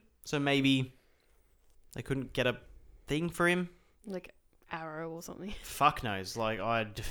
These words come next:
Speaker 1: I, I watched the first fucking five seasons of that shit when I was unemployed. Nothing fucking happened. <laughs>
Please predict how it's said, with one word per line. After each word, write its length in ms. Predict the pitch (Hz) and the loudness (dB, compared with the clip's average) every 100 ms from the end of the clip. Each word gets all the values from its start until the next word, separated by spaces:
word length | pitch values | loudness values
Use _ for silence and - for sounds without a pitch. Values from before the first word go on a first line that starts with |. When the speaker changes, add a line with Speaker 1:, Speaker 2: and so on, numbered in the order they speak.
| - - | -6 0
Speaker 1:
I, 280 | - 151 139 139 - - | 8 8 8 2 -12 2
I 40 | 156 | 6
watched 240 | 202 - | 8 6
the 80 | 175 | 4
first 300 | - 165 - | 10 10 10
fucking 260 | 175 160 | 8 10
five 480 | 147 - 151 156 156 | 6 10 12 12 12
seasons 400 | - 151 147 156 | 12 10 10 8
of 80 | 127 | 8
that 160 | 127 - | 8 8
shit 380 | - 139 143 - - - - | 8 8 4 2 -12 -20 -6
when 120 | - 135 | 4 8
I 60 | |
was 100 | 131 | 10
unemployed. 640 | 139 127 113 151 131 123 143 - _ - - - _ _ _ _ _ _ _ - | 10 8 6 6 6 6 2 -10 _ -20 -20 -20 _ _ _ _ _ _ _ 4
Nothing 340 | 208 466 - 262 | 12 12 12 8
fucking 400 | - 226 220 190 | 12 12 12 6
happened. 520 | 170 - 381 381 160 165 - 185 - - - | 8 8 6 6 6 8 10 8 6 -2 4
<laughs> 80 | 370 | 4